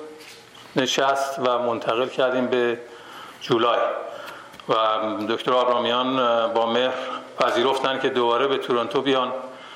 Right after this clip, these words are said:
و برای ما صحبت کنن. تعدادی از کتاب‌های ایشون از همین کتاب کودتا بیرون هست. دوستانی که علاقمند هستن تهیه کنن و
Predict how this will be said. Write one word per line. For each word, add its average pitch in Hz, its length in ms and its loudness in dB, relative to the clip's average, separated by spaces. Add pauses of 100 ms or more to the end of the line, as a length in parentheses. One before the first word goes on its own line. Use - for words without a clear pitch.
(300)
و 120 40 4 (220)
برای 120 200 2
ما 123 140 2
صحبت - 500 0
کنن. 85 220 -2 (1500)
تعدادی 143 380 4
از 147 160 2
کتاب‌های 135 500 2
ایشون 135 500 0 (220)
از 113 200 -2
همین 127 240 -2
کتاب 123 600 0
کودتا 131 840 0 (400)
بیرون 123 300 2
هست. - 580 -2 (180)
دوستانی 131 400 0
که 131 120 0
علاقمند 117 440 2
هستن 113 440 -2 (560)
تهیه 113 320 0
کنن 123 340 0
و 117 340 2